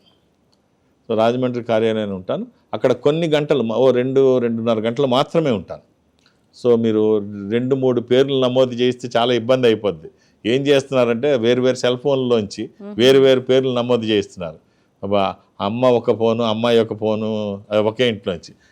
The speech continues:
Speaker 1: ఇలా చేయకండి, చాలా ఇబ్బంది అయిపోతుంది. నాకు కావాల్సింది సంఖ్య కాదు, నాకు కావాల్సింది సమయం. ఇప్పుడు మీరు చూస్తున్నారు, ఒక ఎనిమిది సెకండ్లో నేను జాతక పరిశీలన చేస్తున్నాను,
Speaker 2: అవును.
Speaker 1: మీతో మాట్లాడుతున్నాను, అక్కడ పరిశీలన చేస్తున్నాను.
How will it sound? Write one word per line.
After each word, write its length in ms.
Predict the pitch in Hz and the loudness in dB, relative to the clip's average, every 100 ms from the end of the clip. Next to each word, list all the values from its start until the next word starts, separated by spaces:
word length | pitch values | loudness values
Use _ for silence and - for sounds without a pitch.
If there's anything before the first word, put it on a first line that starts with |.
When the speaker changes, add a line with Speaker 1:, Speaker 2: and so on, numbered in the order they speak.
| _ _ | _ _
Speaker 1:
ఇలా 180 | 98 104 98 | -4 -2 0
చేయకండి, 360 | 95 104 107 92 | -2 -4 -6 -6
చాలా 160 | 90 98 | -4 -4
ఇబ్బంది 340 | 90 104 107 | -2 -4 -4
అయిపోతుంది. 560 | 95 90 90 - 98 156 _ - - - 101 | -6 -6 -10 -10 -12 -12 _ -16 -16 -14 -10
నాకు 360 | 104 110 113 | -4 -4 -4
కావాల్సింది 640 | 101 104 117 123 123 117 101 | -2 0 2 0 -2 -6 -6
సంఖ్య 380 | - 110 117 | -6 -4 -2
కాదు, 400 | 117 113 101 160 - _ _ _ _ _ _ _ _ 107 | 0 0 -2 -6 -14 _ _ _ _ _ _ _ _ -8
నాకు 160 | 104 | -6
కావాల్సింది 520 | - 98 104 - 104 90 | -2 0 0 -2 -8 -8
సమయం. 340 | 98 95 90 | -8 -8 -10
ఇప్పుడు 720 | - _ _ _ _ _ 107 | -12 _ _ _ _ _ -4
మీరు 300 | 107 104 107 | -2 -4 -2
చూస్తున్నారు, 460 | 113 120 127 113 104 | -4 -2 0 2 2
ఒక 240 | 110 110 | -2 -2
ఎనిమిది 240 | 110 110 104 | 0 0 -2
సెకండ్లో 540 | 107 101 123 127 131 | -4 -2 -4 -2 -2
నేను 200 | 120 107 | -4 -4
జాతక 280 | 104 104 117 | -4 -4 -4
పరిశీలన 440 | 117 104 117 107 101 | -4 -4 -6 -6 -4
చేస్తున్నాను, 560 | 95 - 87 76 - | -6 -8 -16 -16 -20
Speaker 2:
అవును. 960 | 175 165 165 _ _ _ _ _ _ 107 | -20 -20 _ _ _ _ _ _ _ -8
Speaker 1:
మీతో 200 | 107 113 | -2 0
మాట్లాడుతున్నాను, 800 | 104 104 117 123 120 123 123 165 | 0 -2 2 2 2 -4 -2 -2
అక్కడ 220 | 151 127 | -2 0
పరిశీలన 420 | 113 113 104 120 113 | 0 -2 -4 -4 -2
చేస్తున్నాను. 640 | 107 107 - 107 127 | -2 -4 -6 -8 -8